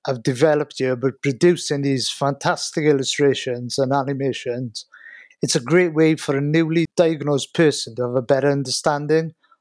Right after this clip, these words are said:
of myelopathy minus the medical jargon overload. If anybody wants to check out Peter's awesome illustrations, then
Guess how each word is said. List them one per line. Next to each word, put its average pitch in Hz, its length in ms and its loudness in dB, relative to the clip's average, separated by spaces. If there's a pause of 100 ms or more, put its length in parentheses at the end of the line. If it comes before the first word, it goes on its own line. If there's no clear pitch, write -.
(320)
of 120 140 -2
myelopathy 151 760 2
minus 147 580 -2
the 147 60 -2
medical 131 460 0
jargon 135 460 0
overload. 117 500 -4 (920)
If - 120 -2
anybody 196 380 2
wants 180 340 0
to 165 220 2 (120)
check 175 220 4
out 165 160 0
Peter's 143 320 0
awesome 165 320 0
illustrations, 139 680 -2
then 139 340 0